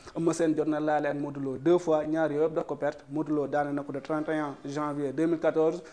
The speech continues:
daane na ko également dernière fois, dernière seen dernier combat bi le vingt-huit juillet deux mille dix-neuf, boobu la jël roi bi ci moom. Euh, Lac de Guiers également dajal na ak Modou Lo, jot na nil seen première fois le, euh, quatre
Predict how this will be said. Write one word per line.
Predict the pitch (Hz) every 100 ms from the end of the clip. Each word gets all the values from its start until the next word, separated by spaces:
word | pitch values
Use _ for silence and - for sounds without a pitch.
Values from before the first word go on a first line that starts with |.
| - -
daane | 147 170 175
na |
ko | 175
également | 170 170 165 165 175
dernière | 165 165 165 165 156
fois, | 165 156 151
dernière | 160 170 165 156
seen | 160 156
dernier | 156 165 170
combat | 165 156 147
bi | 147
le | 147
vingt-huit | 147 160 165 160 151 147
juillet | 139 156 160
deux | 151 156
mille | 156 143
dix-neuf, | 151 156 131
boobu | 139 147
la | 151
jël | 156 151
roi | 151 143
bi | 143
ci | 151
moom. | 151 123 - - - - 147
Euh, | 151
Lac | 165 185
de |
Guiers | 180 175
également | 165 156 151 160 185 156
dajal | 160 160 156
na | 160
ak | 160 -
Modou | 156 156 147
Lo, | 151 139 117 143
jot | 156
na | 156 147
nil | 156 143 131
seen | 156 147
première | 156 147 147 135
fois | 147 151
le, | 151 143
euh, | 143 135 139
quatre | 139 165